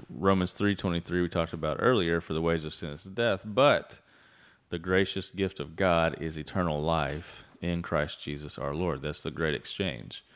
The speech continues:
Those who put their faith in Christ as their Lord and Savior,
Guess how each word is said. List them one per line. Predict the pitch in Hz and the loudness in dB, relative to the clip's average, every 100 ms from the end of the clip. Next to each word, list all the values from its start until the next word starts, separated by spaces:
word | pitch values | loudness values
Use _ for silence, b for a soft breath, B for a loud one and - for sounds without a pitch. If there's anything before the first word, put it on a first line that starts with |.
| b b b 98 | b b b 2
Those | 98 101 | 2 2
who | |
put | 98 98 | 0 0
their | 82 82 | 0 -2
faith | - 90 87 - | 2 2 2 -4
in | 95 92 | -4 -4
Christ | - 110 90 76 - - - b b b b b b - | 0 4 4 2 -4 -12 -20 b b b b b b -2
as | 85 95 92 | 2 4 4
their | 98 90 | 2 4
Lord | 92 95 | 4 4
and | 85 82 | 2 -2
Savior, | - 113 87 58 62 90 | -2 0 0 -4 -6 -8